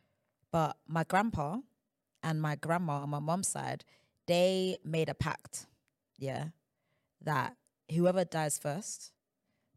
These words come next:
the other person has to follow straight after so that they can go together.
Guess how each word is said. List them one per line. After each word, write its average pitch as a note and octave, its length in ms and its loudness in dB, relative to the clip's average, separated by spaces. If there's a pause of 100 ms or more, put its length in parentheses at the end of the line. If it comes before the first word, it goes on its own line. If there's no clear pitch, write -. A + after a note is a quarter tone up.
the D3+ 280 -2
other E3 220 2
person D3 360 4
has D3 180 -4
to D3 80 -8
follow C#3 320 -2
straight C#3 260 -2
after C3+ 420 -10 (840)
so - 160 -2
that D3+ 120 0
they D3 100 -6
can - 120 -12
go C#3 140 -4
together. - 400 -8